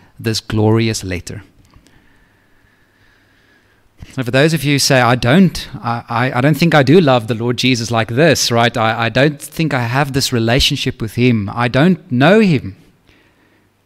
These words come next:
I don't love him." Then the invitation is for you to come to him.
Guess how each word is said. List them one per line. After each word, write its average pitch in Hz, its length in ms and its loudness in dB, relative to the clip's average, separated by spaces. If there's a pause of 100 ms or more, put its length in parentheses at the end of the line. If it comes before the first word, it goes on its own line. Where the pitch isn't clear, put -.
(300)
I 127 80 -2
don't 214 240 6
love 143 220 4
him." 92 240 -6 (1800)
Then 131 120 2
the 139 120 2
invitation 135 540 0
is 123 120 -2
for 117 100 -6
you 104 380 -6 (240)
to - 80 -12
come 135 300 0
to 104 140 -6
him. 92 200 -16